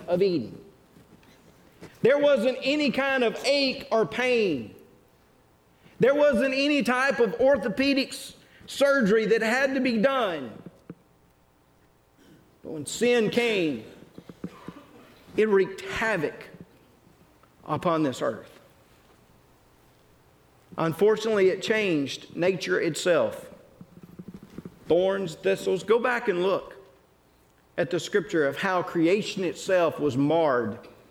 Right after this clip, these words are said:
by sin. Unfortunately, and I just want to say this, unfortunately, because of sin and what it did to this world, it even opened up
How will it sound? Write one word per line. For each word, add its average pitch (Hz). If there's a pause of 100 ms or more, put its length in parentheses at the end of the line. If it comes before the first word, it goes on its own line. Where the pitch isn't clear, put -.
(720)
by 117
sin. 110 (3500)
Unfortunately, 202
and 160
I 151
just 165
want 170
to -
say 180
this, 131
unfortunately, 196
because 185
of 131
sin 190
and 131
what 170
it 170
did 165
to 170
this 156
world, 170 (2000)
it 165
even 208
opened 190
up 165